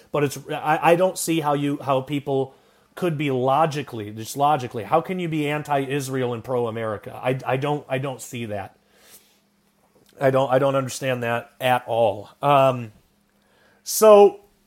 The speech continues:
we got more to talk about, though, to show that this really is a worldwide problem. It's a human problem. It's not a Jew problem. I-, it's a worldwide human problem. We gotta talk about a couple of, uh, uh, of things. This, this promotion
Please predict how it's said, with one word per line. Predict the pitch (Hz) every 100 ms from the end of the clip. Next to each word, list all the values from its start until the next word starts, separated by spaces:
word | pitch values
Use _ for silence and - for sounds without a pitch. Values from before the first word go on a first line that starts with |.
| _
we | 196 220
got | 254 180
more | 202
to | 196
talk | 160 160 175
about, | 190 190 190
though, | 208 202 202
to | 147 160
show | 143 - - 208 208 220 190
that | 151 165 160
this | 147 170 -
really | 160 160 156
is | 156 151 - - -
a | - 139
worldwide | 139 156 160 135 135 143 143
problem. | 160 147 151 156
It's | 139 131
a |
human | - - 147 160 156
problem. | - 160 160 170 160
It's | -
not | 139 156
a |
Jew | 160 139 175 165
problem. | - 143 127 120 120 147 _ _ _ _ _
I-, | 147
it's | 160 160
a | 165
worldwide | 139 160 170 165 147 143 139
human | 123 - 180 180 151 131
problem. | - 135 120 107 104 101 - _ _ -
We | 170
gotta | 190
talk | 180 170 165
about | 170 147 139
a |
couple | 151 143 139
of, | 127 127
uh, |
uh, | 131 131 131 135
of | 123
things. | - 139 127 117
This, | 127 -
this | 139 127 -
promotion | - 151 147 170 226 233 - 135 123